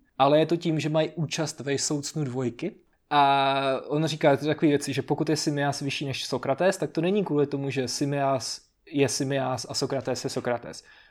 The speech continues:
Ale je to kvůli tomu, že Symias má účast v soucnu velikosti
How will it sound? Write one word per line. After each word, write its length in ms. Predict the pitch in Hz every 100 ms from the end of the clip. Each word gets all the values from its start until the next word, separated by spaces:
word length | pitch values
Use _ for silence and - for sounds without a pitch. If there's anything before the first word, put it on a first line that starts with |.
| _
Ale 140 | 139
je 80 | 165
to 100 | 165
kvůli 200 | 190 190
tomu, 200 | 180 185
že 120 | 175
Symias 560 | 180 - 143 131 139 -
má 240 | 151 147
účast 380 | 170 151 196 185
v 60 | -
soucnu 360 | 170 170 -
velikosti 720 | 160 135 131 135 - - -